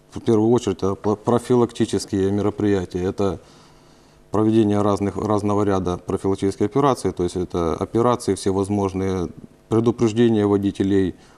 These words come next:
о дальнейшем следовании, не следовании, то есть или это какие-то погодные условия, или какие-то климатические. Ну, как правило, как сотрудник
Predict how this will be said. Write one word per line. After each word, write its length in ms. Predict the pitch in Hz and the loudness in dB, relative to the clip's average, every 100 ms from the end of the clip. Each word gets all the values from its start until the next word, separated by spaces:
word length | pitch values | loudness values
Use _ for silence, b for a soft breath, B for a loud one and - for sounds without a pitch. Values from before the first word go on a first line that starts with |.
| _ | _
о 340 | - 98 90 - - - - - | 0 0 0 -4 -14 -20 -20 -14
дальнейшем 520 | 98 104 120 113 101 | -6 -2 0 0 -2
следовании, 460 | - 107 98 95 95 | -2 0 0 0 -2
не 80 | 95 | -4
следовании, 500 | - 110 98 92 90 | 0 0 0 -2 -2
то 120 | 92 | -4
есть 120 | - | -4
или 160 | 90 92 | -4 -2
это 300 | 87 90 - - | -2 -4 -6 -6
какие-то 360 | 98 101 98 - | -6 -4 -4 -4
погодные 500 | 104 113 110 101 98 | -2 0 0 0 -2
условия, 380 | 95 101 95 87 | -2 0 2 2
или 140 | 85 | -2
какие-то 500 | 87 - 92 - 76 - _ - | -4 -2 -4 -2 -8 -10 _ -16
климатические. 720 | 104 98 87 95 87 - 85 80 B B B B - | -6 -4 -4 -4 -6 -6 -8 -8 B B B B -6
Ну, 420 | 101 104 101 87 - _ _ _ - - - _ _ - | -2 0 0 0 -4 _ _ _ -20 -20 -20 _ _ -6
как 420 | 98 87 - 95 | -4 -4 -4 -4
правило, 640 | - 117 107 92 87 87 101 - _ _ _ _ _ _ _ _ _ | 0 2 2 2 0 -2 -6 -16 _ _ _ _ _ _ _ _ _
как 200 | - - | -20 -18
сотрудник 640 | - 95 - 107 101 98 | -6 -4 0 -2 0 -2